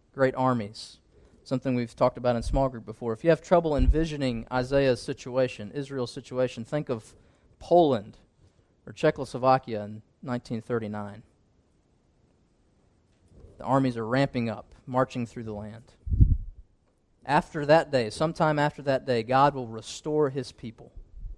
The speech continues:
How does this happen? How does this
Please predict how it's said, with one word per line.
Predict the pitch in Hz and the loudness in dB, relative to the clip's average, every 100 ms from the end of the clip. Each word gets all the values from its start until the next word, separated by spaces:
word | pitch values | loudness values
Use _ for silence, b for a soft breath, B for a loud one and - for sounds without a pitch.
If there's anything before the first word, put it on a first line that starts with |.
| - - _ _ _ _ _ _ _ _ _ _ | -18 -20 _ _ _ _ _ _ _ _ _ _
How | - 160 | 4 4
does | 170 | 4
this | 156 143 | 0 -4
happen? | 156 135 110 107 | 0 -2 -2 -6
How | 139 | -2
does | 151 139 - | -2 -2 -8
this | 135 - - - | -8 -10 -16 -18